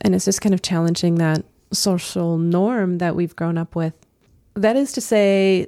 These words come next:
this idea of machismo is not bad or wrong. Um, it's just something that we've all grown up with. I'm sure you can talk to a lot of Latinx families or communities or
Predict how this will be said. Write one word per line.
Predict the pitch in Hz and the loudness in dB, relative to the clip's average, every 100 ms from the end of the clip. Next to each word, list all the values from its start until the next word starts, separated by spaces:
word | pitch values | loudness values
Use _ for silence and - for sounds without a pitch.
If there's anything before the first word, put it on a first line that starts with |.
| - | -6
this | 196 190 - - - | -2 -2 -2 -12 -2
idea | 190 160 - 185 185 185 | 0 0 -4 0 2 2
of | 180 175 | 0 -2
machismo | 170 - 175 175 - 170 160 165 - - - _ _ _ | -4 -4 -6 -6 -4 -4 -2 -4 -8 -20 -20 _ _ _
is | 196 185 180 185 180 - _ _ _ _ _ - | 0 2 2 0 -4 -14 _ _ _ _ _ -2
not | 202 214 - - - | 2 2 0 -6 0
bad | 190 170 156 151 185 | 2 2 0 -4 -4
or | 202 185 | 0 0
wrong. | 165 170 185 170 160 156 156 - _ | 0 0 2 2 0 0 -4 -6 _
Um, | 196 180 165 156 156 170 _ _ _ _ _ _ - | -4 -2 -2 -2 -6 -8 _ _ _ _ _ _ -2
it's | 226 | 0
just | 277 - | 0 0
something | 269 254 | 2 2
that | 226 | 2
we've | 196 180 | 0 2
all | 180 | 0
grown | 170 170 160 | 0 -2 -2
up | 151 - | -4 -6
with. | - - | -8 -4
I'm | 190 | -4
sure | - | 0
you | 180 180 | -2 0
can | 185 | -2
talk | 180 165 | -2 -2
to | - | -2
a | 165 160 | 0 2
lot | 160 156 | 2 0
of | 160 | 0
Latinx | 151 - - - - | -2 -2 -4 -6 -8
families | - 220 208 202 196 | -2 0 0 0 -2
or | |
communities | 170 190 185 180 175 170 165 | -4 0 0 2 2 0 -2
or | 160 | -6